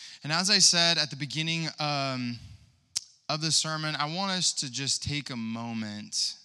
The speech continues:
um, to provide just an opportunity for us to pray with one another.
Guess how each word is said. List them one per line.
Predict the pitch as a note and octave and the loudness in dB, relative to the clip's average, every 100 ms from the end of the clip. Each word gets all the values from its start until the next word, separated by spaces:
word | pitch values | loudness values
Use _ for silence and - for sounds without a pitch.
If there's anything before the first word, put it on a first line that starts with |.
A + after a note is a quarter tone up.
| _ - | _ -6
um, | A#2 A2+ G#2+ G2+ G2 F#2+ _ _ _ _ _ _ _ - - _ _ _ _ - | -2 -2 -4 -6 -10 -14 _ _ _ _ _ _ _ -20 -20 _ _ _ _ -6
to | - D3 | -4 -2
provide | D#3 C#3 D3 D#3+ E3+ | -4 0 2 2 2
just | E3 | 0
an | D3 | 0
opportunity | C#3 B2+ B2+ C#3+ C#3 C3 C3 | -2 -4 -4 -4 -2 -2 -4
for | - C3+ - | -6 -12 -10
us | B2 - - | -6 -4 -4
to | A#2+ | -8
pray | - - B2+ A#2+ | -10 -8 -6 -6
with | A#2 A2 - | -6 -8 -10
one | G#2+ G2+ | -10 -10
another. | G2+ G2+ A2 | -10 -10 -12